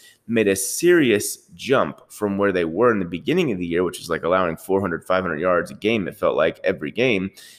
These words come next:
to being a respectable unit, like a sixteenth best, in my opinion,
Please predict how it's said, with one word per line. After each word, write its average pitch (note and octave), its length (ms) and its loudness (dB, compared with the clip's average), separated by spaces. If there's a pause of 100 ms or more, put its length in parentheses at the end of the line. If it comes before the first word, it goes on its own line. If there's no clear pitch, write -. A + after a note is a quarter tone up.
(160)
to G#2+ 460 2 (160)
being A2+ 400 0 (140)
a G2+ 80 2
respectable F2+ 760 -2
unit, E2 380 -6
like - 160 -4
a D#2 220 -2
sixteenth - 800 -4
best, F2+ 280 2
in D2 60 -12
my E2 160 0
opinion, D#2+ 400 -4